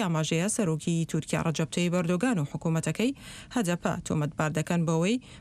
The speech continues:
پەیوەندیان لەگەڵ ئەندامانی پارتی کرێکارانی کوردستان هەیە. ئەو تۆمەتەی بە هۆیەوە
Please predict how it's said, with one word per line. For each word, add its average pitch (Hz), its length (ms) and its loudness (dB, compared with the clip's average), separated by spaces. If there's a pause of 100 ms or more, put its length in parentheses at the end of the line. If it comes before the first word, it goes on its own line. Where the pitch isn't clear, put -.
پەیوەندیان 214 520 2
لەگەڵ 170 260 2
ئەندامانی 160 520 2
پارتی 156 280 -2
کرێکارانی 160 580 0
کوردستان 170 540 0
هەیە. - 180 -2 (360)
ئەو 165 100 2 (100)
تۆمەتەی 170 480 0
بە 208 100 2 (140)
هۆیەوە 165 300 2